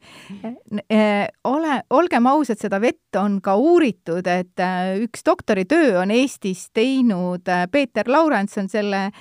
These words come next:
äh, teinud doktoritöö, ta uuris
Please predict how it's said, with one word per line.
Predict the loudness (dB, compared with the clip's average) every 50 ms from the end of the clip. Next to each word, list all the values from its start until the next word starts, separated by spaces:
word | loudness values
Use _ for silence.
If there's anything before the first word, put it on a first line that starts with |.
| -20 -20 -20 -20 -18 -8 -4
äh, | -2 0 0 0 0
teinud | 2 2 4 4 2 2 2 2
doktoritöö, | 2 0 0 0 -4 -2 -2 0 0 2 2 2 2 0 -2
ta | 0 0
uuris | 2 4 4 4 4 2 2 0 -2 -6 -12